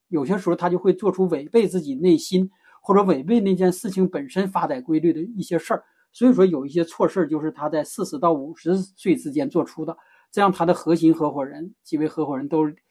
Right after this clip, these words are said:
一个个离他而去了，而且可能每一个离开的时候都和他闹的都是不太，不太愉快，不太愉快。呃，直到最近啊，直到最近这一年这个离婚，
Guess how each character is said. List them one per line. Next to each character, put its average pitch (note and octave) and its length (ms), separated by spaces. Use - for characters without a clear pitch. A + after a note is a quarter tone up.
一 D#3+ 100
个 D3+ 60
个 E3 160
离 C#3+ 120
他 D3 120
而 C#3+ 140
去 - 260
了， - 200
而 D#3+ 140
且 D#3 180
可 - 200
能 E3 360
每 D3+ 200
一 D3+ 100
个 A#3 100
离 D3+ 160
开 D3+ 180
的 C#3+ 120
时 - 160
候 D3 80
都 D#3 240
和 D3+ 160
他 C#3 260
闹 F3+ 200
的 D3 120
都 D#3+ 180
是 D#3 640
不 - 100
太， D3+ 400
不 E3+ 80
太 F3 160
愉 C#3+ 160
快， - 340
不 - 100
太 C#3+ 140
愉 C#3 140
快。 - 260
呃， D3 680
直 - 140
到 C4+ 160
最 F#3+ 180
近 G3 200
啊， C#3+ 120
直 - 140
到 G3 140
最 G3 140
近 E3+ 160
这 F3 140
一 D#3 60
年 C3+ 200
这 D#3+ 80
个 D3+ 120
离 D3 160
婚， D#3+ 280